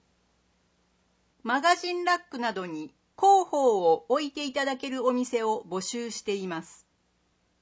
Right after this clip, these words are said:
秘書人事課、秘書広報グループまで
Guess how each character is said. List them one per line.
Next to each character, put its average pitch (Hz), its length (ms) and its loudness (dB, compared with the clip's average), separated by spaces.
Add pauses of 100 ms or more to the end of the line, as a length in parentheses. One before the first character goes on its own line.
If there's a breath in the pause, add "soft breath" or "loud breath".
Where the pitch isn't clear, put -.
(760)
秘 - 80 -16 (100)
書 359 240 6
人 339 320 -2
事 320 160 -10
課、 277 320 2 (320)
秘 - 140 -14
書 339 420 4
広 339 320 4
報 339 240 8
グ 302 140 -2
ル 320 80 -2
ー 294 140 -2
プ - 120 -10
ま 180 180 -4
で 165 280 -12